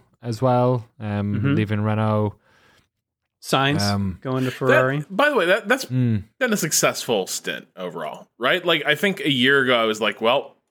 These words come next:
Speaker 3: Ricardo jumped onto a sinking ship," but it feels like that ship's righted. This is one of those weird
Speaker 1: Yeah.
Speaker 3: cases where I'm like, "Oh, wow, so both parties seem to get exactly what they wanted out of that."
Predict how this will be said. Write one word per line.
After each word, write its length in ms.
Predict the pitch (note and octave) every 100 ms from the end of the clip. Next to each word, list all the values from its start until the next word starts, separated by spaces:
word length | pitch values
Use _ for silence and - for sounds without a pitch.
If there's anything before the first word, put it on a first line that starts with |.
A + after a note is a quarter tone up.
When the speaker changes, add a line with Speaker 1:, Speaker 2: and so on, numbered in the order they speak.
| _
Speaker 3:
Ricardo 800 | A#2+ - B2 B2+ A#2+ A#2+ A#2 A#2
jumped 420 | G#2+ A#2+ A2 G#2
onto 280 | A#2 A2+ A2
a 60 | G#2
sinking 360 | - A2+ A2
ship," 380 | - C3 G#2+ -
but 120 | A2
it 140 | G2+ -
feels 260 | D3+ G#3+
like 120 | A#3+
that 140 | A3 A#3+
ship's 400 | F#4 - - - _ - _ _ _ _
righted. 480 | A#2 D#3+ F#3 G#2+ G2
This 160 | C3+
is 100 | F3+
one 140 | E3 F#3+
of 60 |
those 200 | E3+ D3+
weird 760 | - A2+ A2+ A#2+ B2+ D3 D3+ C3
Speaker 1:
Yeah. 180 | G2 F#2
Speaker 3:
cases 580 | C#3+ C3+ B2+ D3 A#2+
where 120 | A#2+ A#2+
I'm 140 | A2+
like, 260 | A2+ A2+ - - - - _
"Oh, 120 | G#3+
wow, 340 | C4 D4 E3+ C3+
so 520 | - E3+ D#3 D3 C#3 -
both 440 | C#3 A3+ - -
parties 520 | - - F#3 C#3+ A2 -
seem 220 | C3 B2
to 60 | A2+
get 160 | B2
exactly 460 | A2+ G2+ G#2+ - B2+
what 120 | G#2
they 60 | G#2
wanted 360 | F#2 G2 E2+
out 120 | G#1+ B1+
of 100 | -
that." 260 | G1+ G1+